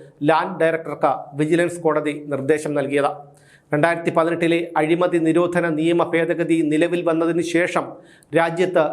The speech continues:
കോടതി നേരിട്ട് പ്രഖ്യാപിക്കുന്ന ആദ്യത്തെ അന്വേഷണമായിരുന്നു ഇത്. പുതിയ ഭേദഗതി അനുസരിച്ച് പൊതുജന സേവകർക്കെതിരെ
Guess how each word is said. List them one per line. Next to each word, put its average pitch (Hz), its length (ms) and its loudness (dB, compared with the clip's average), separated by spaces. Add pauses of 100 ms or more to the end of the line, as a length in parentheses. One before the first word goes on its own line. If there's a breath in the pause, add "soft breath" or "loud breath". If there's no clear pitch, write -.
(200)
കോടതി 185 360 2 (100)
നേരിട്ട് 196 400 0
പ്രഖ്യാപിക്കുന്ന 165 600 -2 (280)
ആദ്യത്തെ 170 440 -2
അന്വേഷണമായിരുന്നു 156 760 -2
ഇത്. 156 120 0 (640 loud breath)
പുതിയ 202 240 2 (100)
ഭേദഗതി 196 460 2
അനുസരിച്ച് 170 440 0 (400 loud breath)
പൊതുജന 214 380 4 (120)
സേവകർക്കെതിരെ 175 720 2